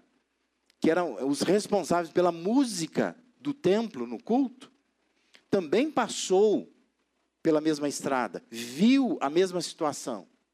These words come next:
mas não fez nada. Ou seja, essas pessoas viram, mas não viram.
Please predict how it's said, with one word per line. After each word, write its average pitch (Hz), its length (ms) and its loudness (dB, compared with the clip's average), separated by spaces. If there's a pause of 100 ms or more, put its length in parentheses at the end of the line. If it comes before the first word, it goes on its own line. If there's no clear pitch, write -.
(320)
mas 123 140 -4
não 123 140 -10
fez 277 440 2 (640)
nada. - 360 -6 (1700)
Ou 151 120 0
seja, 110 520 0 (460)
essas 139 360 -4
pessoas 170 920 2 (220)
viram, 202 800 0 (680)
mas - 160 -4
não 220 120 -2
viram. 175 420 0